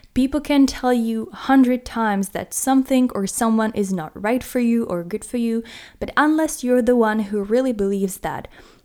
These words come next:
no one can do anything about it. And it applies the other way too.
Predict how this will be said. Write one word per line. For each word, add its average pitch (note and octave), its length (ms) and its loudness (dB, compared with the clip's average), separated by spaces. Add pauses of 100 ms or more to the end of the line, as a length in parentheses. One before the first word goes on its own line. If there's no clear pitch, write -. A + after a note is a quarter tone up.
no G#3 220 2
one A3 180 2
can G#3+ 220 0
do F#3 260 -2
anything F3 400 -6
about E3 360 -8
it. - 220 -10 (380)
And B3 160 2
it C4 160 2
applies A#3+ 540 2
the A3+ 180 -4
other A3 200 4
way G#3+ 180 2
too. - 460 -2